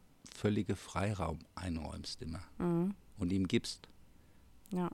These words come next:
Speaker 1: Auch wenn das dir selbst manchmal unangenehm ist, weil du sagst,
Speaker 2: Mhm.
Speaker 1: "Hm, ich würd jetzt ja doch gern wissen mehr, was macht er da oder was macht sie da?" oder so. Aber da muss man sich selbst zurücknehmen und muss dem Gef-,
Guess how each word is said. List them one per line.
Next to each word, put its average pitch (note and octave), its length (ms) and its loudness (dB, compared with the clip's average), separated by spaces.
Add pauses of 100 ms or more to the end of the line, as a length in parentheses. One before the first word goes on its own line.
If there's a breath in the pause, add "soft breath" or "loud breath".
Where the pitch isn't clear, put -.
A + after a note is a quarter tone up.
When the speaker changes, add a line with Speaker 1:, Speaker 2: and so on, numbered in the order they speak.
Speaker 1:
Auch G#2+ 300 4
wenn G#2+ 220 8
das G#2 200 2 (260)
dir G#2 160 6
selbst - 440 4
manchmal G2+ 640 4 (500)
unangenehm F2 680 4
ist, A2+ 220 2
weil E2+ 120 4
du E2+ 80 2
sagst, F2 280 4
Speaker 2:
Mhm. E3+ 60 6
Speaker 1:
"Hm, A2+ 320 6
ich - 180 -6
würd F#2+ 120 2
jetzt G2+ 200 4
ja G2 120 4
doch - 260 -2
gern F#2 260 6
wissen F#2+ 320 4
mehr, F2+ 240 4
was F#2 220 0
macht F#2 240 0
er G2 80 6
da F#2 260 6
oder F2 300 2 (260)
was F#2+ 200 -4
macht F2 180 -2
sie F#2 120 2
da?" F2 300 0
oder F2 240 0
so. E2+ 200 2 (600 loud breath)
Aber G2 200 8
da A2 80 8
muss A2+ 180 2
man A2+ 160 4
sich F#2+ 100 -2
selbst - 300 0
zurücknehmen E2+ 560 2
und F2+ 160 2
muss A#2 180 4
dem G#2 260 4
Gef-, - 300 0